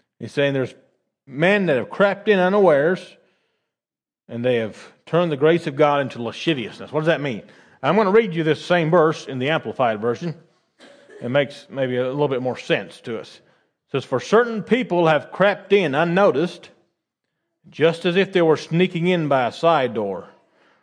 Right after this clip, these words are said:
They are ungodly persons whose condemnation was predicted long ago. For they distort the grace of God into," King James used lasciviousness, we don't even use that word, but they distort the grace of God into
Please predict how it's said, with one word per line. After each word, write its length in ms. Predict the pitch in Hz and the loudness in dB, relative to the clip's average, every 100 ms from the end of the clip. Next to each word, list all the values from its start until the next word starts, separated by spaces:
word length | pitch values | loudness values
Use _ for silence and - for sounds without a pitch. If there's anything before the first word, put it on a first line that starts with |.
| _ - | _ -2
They 160 | 139 | 2
are 100 | 170 | 4
ungodly 640 | 151 185 180 180 190 202 190 | 4 2 4 4 4 2 2
persons 500 | 180 160 175 202 - | 2 0 -2 -8 -6
whose 180 | 147 | -8
condemnation 840 | 120 165 175 175 151 160 170 175 143 | -4 -2 0 0 0 0 0 -4 -6
was 160 | 127 | -6
predicted 560 | - 123 151 175 143 123 | -8 -6 -2 -2 -4 -2
long 240 | 131 156 | 0 0
ago. 440 | 156 151 170 101 - - _ _ _ _ _ _ _ _ | 2 2 2 0 -8 -20 _ _ _ _ _ _ _ _
For 120 | 117 | -2
they 140 | 131 165 | 2 2
distort 460 | 160 - 175 190 | 0 0 2 2
the 80 | 170 | 0
grace 320 | 160 190 180 | 2 2 0
of 80 | 170 | 0
God 500 | 160 147 143 165 156 - _ _ _ _ _ _ _ _ _ _ _ 139 | 2 4 4 2 -2 -14 _ _ _ _ _ _ _ _ _ _ _ -6
into," 600 | 139 131 135 135 160 156 - _ _ _ _ _ _ _ _ - - | -4 -4 -4 -2 -2 -4 -10 _ _ _ _ _ _ _ _ -20 -6
King 200 | 147 139 | -4 0
James 220 | 151 139 | 0 0
used 120 | 135 | -4
lasciviousness, 640 | 120 117 185 165 120 143 123 | -6 -2 0 2 0 -6 -8
we 80 | |
don't 100 | 151 | -6
even 80 | 113 | -4
use 140 | 143 110 | -4 -4
that 140 | 87 | -6
word, 220 | 104 135 - _ _ - | -6 -8 -10 _ _ -12
but 100 | 110 | -8
they 280 | 113 107 | -8 -8
distort 480 | 104 101 - 185 190 | -12 -16 -2 2 2
the 60 | 156 | 0
grace 220 | 175 175 | -2 -2
of 80 | 175 | 0
God 220 | 156 147 | 2 2
into 400 | 151 127 127 110 | 0 -2 -6 -6